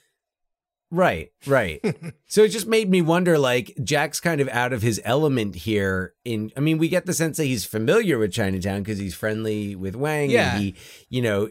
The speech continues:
Speaker 1: jumps right into the, to all, like, you know, the gambling and everything. But it makes me wonder, like, bec-, because once we get into the mystical part of it, he's out of his element, and he, <laughs> back to Big Lebowski, I
Speaker 2: Yeah.
Speaker 1: guess. I don't know.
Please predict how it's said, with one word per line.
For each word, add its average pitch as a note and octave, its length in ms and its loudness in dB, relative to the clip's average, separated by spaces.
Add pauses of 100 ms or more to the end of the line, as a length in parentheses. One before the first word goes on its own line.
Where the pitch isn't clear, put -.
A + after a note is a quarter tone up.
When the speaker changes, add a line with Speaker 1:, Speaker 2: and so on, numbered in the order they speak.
(120)
Speaker 1:
jumps B2+ 320 -2
right A#2+ 160 0
into G#2 240 -4
the, G2+ 140 -6
to A2 180 -4
all, G#2+ 220 -4
like, G2+ 260 -6
you G2+ 60 -6
know, F#2+ 80 -4
the F2+ 100 -6
gambling B2+ 440 -2
and A#2+ 60 -2
everything. A#2+ 420 -4 (280)
But C3+ 120 -2
it C#3+ 60 0
makes E3 200 0
me E3+ 140 -2
wonder, C#3+ 320 2
like, A#2+ 240 -2
bec-, C3 240 -6
because C#3+ 320 -4
once E3 240 -2
we D#3 100 0
get B2+ 220 -2
into C3 480 -4
the G#2+ 200 -4
mystical C3 680 -4
part F#2 320 0
of E2+ 100 -2
it, E2+ 220 -2 (260)
he's B2+ 240 -2
out C3 160 2
of D3 80 -6
his A#2+ 140 0
element, E2 440 0 (320)
and G2 760 -2 (160)
he, A#2 600 -6 (200)
<laughs> - 180 -10
back G#2 220 -6
to - 80 -6
Big G2 180 -2
Lebowski, G#2+ 480 -2
I D#2 40 0
Speaker 2:
Yeah. D#3+ 160 2
Speaker 1:
guess. - 180 -4
I F2 120 -8
don't - 140 0
know. F#2 240 -2